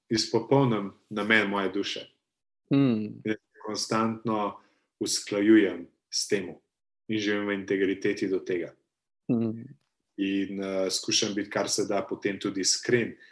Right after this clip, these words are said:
Speaker 1: na podlagi tega in realizacije, svoje realizacije in kaj je meni pomembno, biti kar se da iskren z drugimi.
Speaker 2: Hmm. Hmm.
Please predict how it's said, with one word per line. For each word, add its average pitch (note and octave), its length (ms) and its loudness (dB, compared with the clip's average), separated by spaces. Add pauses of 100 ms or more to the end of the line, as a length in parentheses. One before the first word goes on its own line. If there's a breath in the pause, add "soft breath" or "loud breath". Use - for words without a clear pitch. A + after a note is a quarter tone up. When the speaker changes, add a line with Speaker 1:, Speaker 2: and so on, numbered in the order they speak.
(260 soft breath)
Speaker 1:
na G2+ 140 -6
podlagi G2+ 520 0
tega A#2+ 240 6
in F#2+ 180 -4
realizacije, F#2+ 1080 0 (280)
svoje A#2 360 4
realizacije G2 640 0
in F#2 60 -8
kaj G#2 200 -2
je F#2+ 60 -4
meni A2+ 240 -2
pomembno, F#2+ 440 -4 (340)
biti A2 520 8
kar G#2 200 2
se G#2 140 0
da G2 100 0
iskren F#2 640 2 (600)
z F#2+ 200 -4
drugimi. G2 440 4 (760)
Speaker 2:
Hmm. A2+ 400 -4 (2250)
Hmm. B2+ 380 4